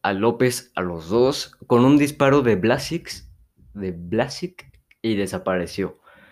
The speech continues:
Comenzó el bombardeo de Portugal, que acaparó los quince remates siguientes hasta el descanso, sin demasiada suerte. El meta Livakovic se hizo gigante,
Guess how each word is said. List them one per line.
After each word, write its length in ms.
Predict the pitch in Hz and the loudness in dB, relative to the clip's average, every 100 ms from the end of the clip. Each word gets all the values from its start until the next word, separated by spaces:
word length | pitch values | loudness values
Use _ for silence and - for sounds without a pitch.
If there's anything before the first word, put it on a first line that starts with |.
| _ _ _ | _ _ _
Comenzó 460 | 127 127 123 127 156 | 2 2 2 0 0
el 100 | 165 | 0
bombardeo 480 | 156 117 104 127 | 0 0 2 2
de 100 | 139 | 2
Portugal, 580 | 139 104 104 98 113 117 | 0 -4 -2 0 0 0
que 80 | 110 | -4
acaparó 420 | - 98 101 113 | -4 -4 0 2
los 220 | 123 113 | 2 0
quince 340 | - 139 143 151 | 0 -2 -2 -2
remates 400 | 123 117 117 135 | 0 0 -2 -4
siguientes 560 | 110 104 113 123 120 | -2 -2 -2 -2 -2
hasta 240 | 104 95 98 | -2 -4 -4
el 80 | 92 | -4
descanso, 600 | 95 - 135 - 98 - _ _ _ | -4 0 0 0 -8 -10 _ _ _
sin 220 | 117 120 | 0 2
demasiada 520 | 117 120 120 147 143 | 4 2 2 2 2
suerte. 460 | 135 120 - 92 - _ _ _ | 2 0 -2 -8 -10 _ _ _
El 220 | - 101 110 | -4 -2 0
meta 640 | 131 135 120 127 - - _ _ | 0 0 -2 -2 -4 -14 _ _
Livakovic 1300 | 127 127 131 147 147 135 135 151 156 147 156 - - | -4 0 2 4 4 2 0 -2 -2 -2 -6 -12 -18
se 160 | - 123 | -4 0
hizo 240 | 123 147 | 0 -4
gigante, 800 | 139 120 113 143 139 143 170 - | -6 -2 0 0 0 -2 -2 -6